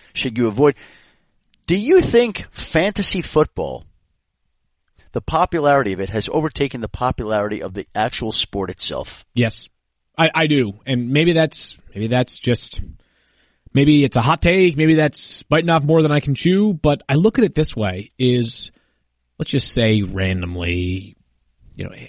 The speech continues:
Speaker 2: hey, Andrew Norwell signs with the Jaguars for thirteen million dollars,
Speaker 1: Mm-hmm.
Speaker 2: thirteen point five million dollars per season, or thirteen point, whatever it was. You know what the first question I often get is, "What does
Speaker 1: Yeah.
Speaker 2: that mean for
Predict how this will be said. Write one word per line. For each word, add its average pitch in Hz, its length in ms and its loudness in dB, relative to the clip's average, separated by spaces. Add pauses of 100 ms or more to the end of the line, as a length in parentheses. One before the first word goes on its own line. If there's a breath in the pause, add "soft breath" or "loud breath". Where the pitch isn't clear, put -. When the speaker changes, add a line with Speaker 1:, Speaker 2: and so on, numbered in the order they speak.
(180)
Speaker 2:
hey, 135 160 -2
Andrew 156 380 2
Norwell 113 520 2
signs 110 340 0
with 101 100 -6
the 107 60 0
Jaguars 101 480 0
for - 120 -10
thirteen 107 420 -2
million 98 320 -2
dollars, 90 540 -4
Speaker 1:
Mm-hmm. - 80 -20
Speaker 2:
thirteen 127 260 0
point 120 180 2
five 107 160 0
million 101 220 0
dollars 90 300 -2
per - 140 -2
season, - 360 -12 (640)
or 107 60 -8
thirteen 117 380 0
point, - 240 0
whatever 170 300 2
it 95 60 -6
was. - 340 -6 (120)
You 175 80 -2
know 233 60 4
what 262 100 -4
the 170 80 -6
first - 280 -2
question 160 320 0
I 143 60 2
often 139 320 -2
get 131 180 2
is, 160 260 -2 (360)
"What 190 120 2
does 240 60 4
Speaker 1:
Yeah. 254 40 4
Speaker 2:
that 175 80 0
mean 202 160 6
for 151 180 4